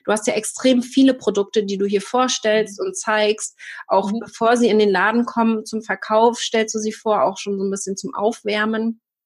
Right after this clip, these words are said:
Speaker 2: Genau,
Speaker 1: Machst
Speaker 2: ja.
Speaker 1: Videos dazu. Ja,
Speaker 2: Mhm.
Speaker 1: und das ist dann, äh, wie bei allen Themen, ob man jetzt ein lokales Geschäft hat oder eben auch ein, ein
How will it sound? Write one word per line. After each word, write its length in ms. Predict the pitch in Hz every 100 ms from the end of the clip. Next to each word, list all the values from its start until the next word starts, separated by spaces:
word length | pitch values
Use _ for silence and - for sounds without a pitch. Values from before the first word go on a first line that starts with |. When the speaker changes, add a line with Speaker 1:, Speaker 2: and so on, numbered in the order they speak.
| _ -
Speaker 2:
Genau, 180 | 214 180
Speaker 1:
Machst 160 | 160
Speaker 2:
ja. 200 | 160 170 -
Speaker 1:
Videos 520 | 269 269 190 175 170
dazu. 540 | 170 175 - 185 262 - - -
Ja, 140 | - 202
Speaker 2:
Mhm. 60 |
Speaker 1:
und 100 | 226
das 160 | 220 226
ist 160 | 254 247
dann, 220 | 240 226
äh, 380 | - 208 202 -
wie 180 | 196 226
bei 140 | 220 -
allen 440 | 214 285 285 220
Themen, 540 | 208 233 269 277 214 240
ob 160 | 226 240
man 180 | 233
jetzt 180 | 226 214
ein 140 | 190 196
lokales 480 | 190 202 233 269
Geschäft 400 | - 240 247 -
hat 180 | 247 240
oder 220 | - 240 214
eben 240 | 220 208
auch 180 | - 202
ein, 220 | 185 185 - - - -
ein 160 | 196